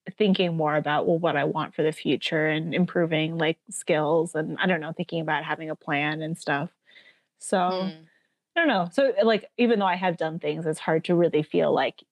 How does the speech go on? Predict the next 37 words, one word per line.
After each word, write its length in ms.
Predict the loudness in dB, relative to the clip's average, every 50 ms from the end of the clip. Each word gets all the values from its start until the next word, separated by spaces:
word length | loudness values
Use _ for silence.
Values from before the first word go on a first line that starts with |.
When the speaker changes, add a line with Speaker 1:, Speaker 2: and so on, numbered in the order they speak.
| _ _ _ _ _ _ _ _ _ _ _ _ _ _ -14
Speaker 1:
accomplished, 760 | -12 -4 0 0 2 2 2 2 2 2 2 0 -2 0 2
you 140 | 4 4 4
know, 140 | 4 4 4
'cause 140 | 2 2 2
there 140 | 4 4
wasn't 280 | 4 4 4 4 4 4
a 80 | 4 4
numerical 880 | 4 2 2 2 2 2 2 2 0 0 0 0 2 2 4 4 4 4
or 120 | 2 2
certificate 760 | 2 0 0 0 0 0 -2 0 -2 -2 0 2 2 2 2 2
or 120 | 0 0
something 400 | 0 0 0 0 0 0 0 -2
Speaker 2:
Yeah. 20 | -2
Speaker 1:
associated 680 | -4 0 2 2 2 2 2 0 0 2 2 2 2
with 180 | 2 0 -2 0 0
it. 220 | -2 -2 -2 _ -6
So 100 | -4 -4
it's 140 | -4 -4 -4
like, 160 | -4 -4 -4 -6
I 100 | -6 -6
don't 180 | -6 -8 -10 -14
know. 280 | -16 -16 -16 -16 -18 -20 -20
I 60 | -18
just, 260 | -16 -16 -16 -16 _ _ _
I 100 | -18 -16 -12
was 260 | -12 -12 -12 -12 -16 _ _ _ _ _ _ _ _
studying. 540 | -10 -4 -2 -2 0 0 0 0 0 0 -2 -2 -2 -2 -2 -2 -2 -4 -2 0 0 0
<laughs> 260 | 2 2 2 2 2
Still, 480 | 2 2 2 4 4 6 6 6 4 2 2 0 2 2
Speaker 2:
<laughs> 200 | 2 2 0 -2
Speaker 1:
still 360 | -8 -6 -2 2 2 4 4
learning. 640 | 2 2 2 2 2 2 0 0 0 0 0 0 0 -2 -10 -14 -14 -12 -10
<laughs> 100 | -10 -12 _ _ _ _ _ _ _ -4 0
Speaker 2:
Or 160 | 0 2 2 2
investing 640 | 2 2 2 2 2 0 0 0 0 0 0 0 0
in 120 | -2 -2 0
yourself. 760 | -2 -2 0 0 0 2 2 2 2 0 -4 -10 -20 -20